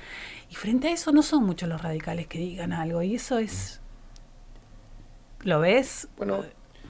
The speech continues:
Speaker 2: yo creo que sí. Mira, en, en mi espacio nosotros estamos trabajando en, en una línea directa con Martín Lustó.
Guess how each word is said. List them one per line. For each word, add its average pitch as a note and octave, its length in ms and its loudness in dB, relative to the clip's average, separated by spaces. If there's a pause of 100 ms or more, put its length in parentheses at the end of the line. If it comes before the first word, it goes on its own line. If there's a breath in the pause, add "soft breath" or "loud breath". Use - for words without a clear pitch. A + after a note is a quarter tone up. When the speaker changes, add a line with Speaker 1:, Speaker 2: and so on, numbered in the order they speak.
(140)
Speaker 2:
yo G#3 140 8
creo G#3+ 240 8
que C3+ 100 4
sí. F#3 260 -2
Mira, C#3+ 280 0
en, A#2 280 0
en C3+ 120 0
mi C3 80 8
espacio D3+ 420 6
nosotros C3 360 6
estamos A#2 680 0 (420 soft breath)
trabajando A2 640 4
en, G2+ 320 -4
en F#2 560 -2
una G2 720 -2
línea G2+ 300 -4
directa G#2+ 280 -2
con F#2+ 160 -2
Martín F#2 360 -2
Lustó. C3 480 2